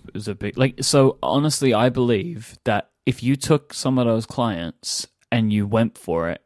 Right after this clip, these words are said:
and you became that thing, it would encourage more people to actually contact you,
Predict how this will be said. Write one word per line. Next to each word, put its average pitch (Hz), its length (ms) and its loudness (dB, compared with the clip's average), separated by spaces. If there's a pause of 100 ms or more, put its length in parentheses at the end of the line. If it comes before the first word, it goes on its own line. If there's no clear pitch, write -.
and 107 160 -2
you 104 100 -2
became 113 540 0
that 104 260 -4
thing, 92 540 -2
it - 180 -6
would 101 300 -6 (120)
encourage 113 520 0
more 107 200 -2
people 117 380 -2
to - 180 -6
actually - 360 -8
contact 110 480 -6
you, 147 240 -2